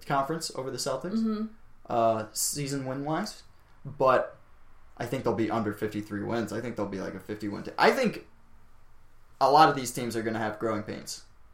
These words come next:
Speaker 1: And I think there's a couple of teams that are gonna come on the rise, and we're gonna talk about them.
Speaker 2: Okay.
Speaker 1: And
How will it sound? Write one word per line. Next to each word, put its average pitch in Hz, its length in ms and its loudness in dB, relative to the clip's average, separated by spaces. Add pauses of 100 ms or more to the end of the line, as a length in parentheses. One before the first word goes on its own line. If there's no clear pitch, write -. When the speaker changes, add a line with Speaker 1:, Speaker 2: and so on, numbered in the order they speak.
(640)
Speaker 1:
And 139 120 6
I 143 80 8
think 151 200 4
there's 143 160 6
a 143 60 2
couple 156 300 4
of 143 80 2
teams 139 300 -2
that 123 160 2
are 113 200 0
gonna 117 220 -4
come 117 200 -4
on 107 100 -2
the 104 80 -2
rise, 110 340 0
and 110 80 -6
we're 107 120 -2
gonna 107 100 -4
talk 113 200 -2
about 131 200 -4
them. 175 220 -4 (460)
Speaker 2:
Okay. 202 260 -10 (260)
Speaker 1:
And 110 640 0